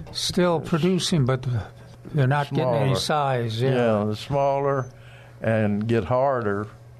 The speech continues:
Speaker 2: quicker, uh, which is supposed to do. I mean, uh, the day length is shortening and, uh, temperatures are cooling, and of course okra is a,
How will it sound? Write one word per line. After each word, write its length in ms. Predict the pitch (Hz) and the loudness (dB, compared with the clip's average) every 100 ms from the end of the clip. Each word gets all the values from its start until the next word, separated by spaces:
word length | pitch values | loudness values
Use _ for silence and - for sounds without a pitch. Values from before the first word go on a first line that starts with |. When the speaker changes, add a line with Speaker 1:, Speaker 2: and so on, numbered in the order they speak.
| - - - | -20 -18 -4
Speaker 2:
quicker, 360 | 156 - - - - - - - - - - - | -4 -4 -8 -12 -20 -20 -20 -20 -20 -20 -20 -6
uh, 320 | 113 107 101 | 0 0 0
which 240 | 92 139 139 | 0 -2 -2
is 120 | 117 | -6
supposed 440 | - 151 180 - | -2 -2 -2 -4
to 80 | 120 | -6
do. 460 | 101 147 151 92 85 - | -2 0 0 -2 -8 -10
I 180 | 101 110 | -4 -2
mean, 340 | 110 107 98 98 | 2 0 0 0
uh, 300 | 95 90 92 | 0 0 -4
the 160 | 87 - - - | -6 -8 -10 -4
day 280 | 113 120 123 | 0 0 0
length 400 | 120 123 117 113 | 0 0 -2 -4
is 420 | 101 95 - - - - - - - - - | -4 -4 -10 -16 -20 -20 -20 -20 -20 -20 -18
shortening 840 | - 143 123 117 113 117 120 135 131 | -6 -2 2 0 0 0 0 0 -2
and, 580 | - 107 101 95 95 92 | 0 0 2 0 0 0
uh, 360 | 87 85 85 82 - | -2 -2 -6 -8 -4
temperatures 640 | 139 117 - 127 117 98 | -4 -4 -4 0 0 -2
are 80 | 190 | -6
cooling, 680 | - 170 202 110 92 101 107 117 | 0 0 2 0 -2 -6 -8 -8
and 160 | 98 95 | -6 -6
of 80 | |
course 240 | - 104 107 | -2 -2 0
okra 520 | 110 143 - 101 87 | -2 -2 -2 -2 -2
is 100 | 80 | -4
a, 180 | 78 | -8